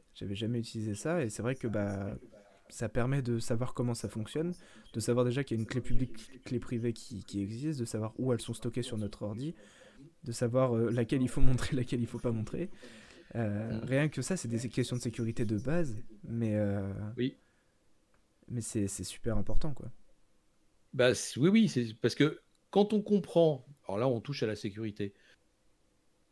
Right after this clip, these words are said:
Speaker 2: Quand on ne comprend pas bien un con-, un, un concept, c'est le meilleur, euh, moyen pour f-,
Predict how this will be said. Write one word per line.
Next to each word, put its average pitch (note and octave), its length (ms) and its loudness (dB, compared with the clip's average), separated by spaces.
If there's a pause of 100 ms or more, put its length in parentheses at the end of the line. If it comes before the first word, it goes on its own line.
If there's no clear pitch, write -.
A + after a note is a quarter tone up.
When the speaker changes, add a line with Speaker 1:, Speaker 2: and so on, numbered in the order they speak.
(280)
Speaker 2:
Quand C3 260 0
on B2+ 80 4
ne A#2+ 40 0
comprend D3 360 2
pas D3+ 140 4
bien C#3 200 2
un A#2+ 60 0
con-, B2 320 -2
un, A#2 220 -4
un A2 100 -6
concept, B2+ 560 0 (260)
c'est - 280 0
le A2+ 100 0
meilleur, B2+ 580 6
euh, G#2+ 140 2
moyen B2 360 2
pour A#2+ 260 -6
f-, - 260 -14